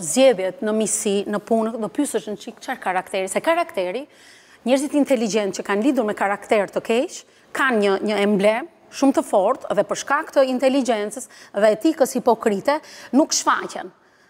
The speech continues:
Që ja, në thelb ata janë të tillë, janë të ligj. Karakteri është genetik,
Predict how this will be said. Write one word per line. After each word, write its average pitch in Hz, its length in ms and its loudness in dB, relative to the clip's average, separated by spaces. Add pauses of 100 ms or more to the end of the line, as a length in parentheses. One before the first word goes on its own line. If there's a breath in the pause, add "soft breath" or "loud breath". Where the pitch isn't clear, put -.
(240 soft breath)
Që 247 140 2
ja, 233 120 4
në 240 300 0
thelb 370 300 2
ata 269 240 2
janë 220 240 0
të 196 100 -2
tillë, 190 260 0
janë 202 120 -2
të 196 100 -6
ligj. 170 280 -10
Karakteri 226 520 2
është 196 100 -4
genetik, 185 440 -6